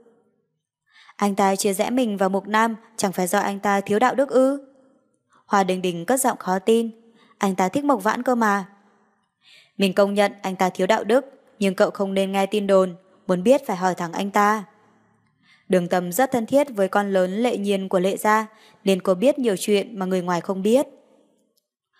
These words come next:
Hòa Đình Đình muốn moi thêm tin thì Đường Tâm lại bịt kín miệng, không tiết lộ với cô.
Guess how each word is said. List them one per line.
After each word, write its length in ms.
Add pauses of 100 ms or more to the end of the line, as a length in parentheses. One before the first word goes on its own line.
(120)
Hòa 160
Đình 160
Đình 300
muốn 180
moi 180
thêm 240
tin 280 (220)
thì 100
Đường 200
Tâm 320
lại 140
bịt 140 (100)
kín 200
miệng, 200 (320)
không 180
tiết 140
lộ 160
với 180
cô. 340